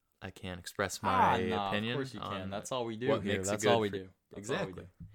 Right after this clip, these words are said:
Speaker 2: So continue.
Speaker 1: Um, yeah, so he's just, he's, he's very, um,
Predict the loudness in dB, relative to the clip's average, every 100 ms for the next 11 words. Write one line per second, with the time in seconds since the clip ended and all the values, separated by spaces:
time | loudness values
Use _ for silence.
0 | -12 -10 -8 -10 -12 -14 -16 _ _ 2
1 | 4 4 0 -4 -10 _ -16 -2 2 2
2 | 0 -6 -2 2 4 2 -2 _ _ _
3 | _ _ _ _ -6 -2 -2 0 -4 -6
4 | _ -20 _ _ _ _ _ _ -8 -4
5 | 0 0 -2 -4 -2 2 6 6 6 4
6 | 4 2 0 -2 -6